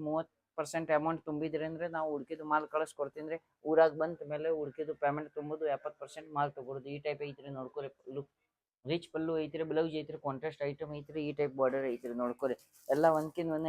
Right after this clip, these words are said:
ಐಟಮ್ ಐತ್ರಿ. ಡೋಲಾ ಸಿಲ್ಕ್ ಐತ್ರಿ ನೋಡ್ಕೊರಿ, ಸೂಪರ್ ಸೂಪರ್ ಕಲೆಕ್ಷನ್ ಐತ್ರಿ. ಒಂದ್ಕಿನ್ ಒಂದ್ ಐಟಮ್ ನೋಡ್ಕೊರಿ, ಜಬರ್ದಸ್ತ್ ಜಬರ್ದಸ್ತ್ ಐಟಮ್ ನೋಡ್ರಿ. ಎಲ್ಲ ಐಟಮ್ ತೋರಿಸ್ತೀನಿ ನಿಮ್ಗೆ ಒಂದೊಂದ್ ಐಟಮ್. ಆಮೇಲೆ ನೆಕ್ಸ್ಟ್ ಇದು ಒಂದ್ ಐಟಮ್ ಐತ್ರಿ ನೋಡ್ಕೊರಿ,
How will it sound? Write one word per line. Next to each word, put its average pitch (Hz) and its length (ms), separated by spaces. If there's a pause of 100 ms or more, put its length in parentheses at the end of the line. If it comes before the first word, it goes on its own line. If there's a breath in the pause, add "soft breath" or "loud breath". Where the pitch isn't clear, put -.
ಐಟಮ್ 156 260
ಐತ್ರಿ. 160 280
ಡೋಲಾ 170 300
ಸಿಲ್ಕ್ 143 320
ಐತ್ರಿ 127 320
ನೋಡ್ಕೊರಿ, 127 400
ಸೂಪರ್ 151 400
ಸೂಪರ್ 147 320
ಕಲೆಕ್ಷನ್ 139 480
ಐತ್ರಿ. 120 240 (720)
ಒಂದ್ಕಿನ್ 147 380
ಒಂದ್ 147 220
ಐಟಮ್ 127 280
ನೋಡ್ಕೊರಿ, 120 400 (1040)
ಜಬರ್ದಸ್ತ್ 139 520
ಜಬರ್ದಸ್ತ್ 139 520
ಐಟಮ್ 123 240 (180)
ನೋಡ್ರಿ. 117 260 (320)
ಎಲ್ಲ 139 120 (160)
ಐಟಮ್ 135 200 (120)
ತೋರಿಸ್ತೀನಿ 123 420 (120)
ನಿಮ್ಗೆ 117 260
ಒಂದೊಂದ್ 117 400
ಐಟಮ್. 113 200 (440)
ಆಮೇಲೆ 143 340
ನೆಕ್ಸ್ಟ್ 151 280
ಇದು 147 180
ಒಂದ್ 143 160
ಐಟಮ್ 135 320
ಐತ್ರಿ 127 300
ನೋಡ್ಕೊರಿ, 123 360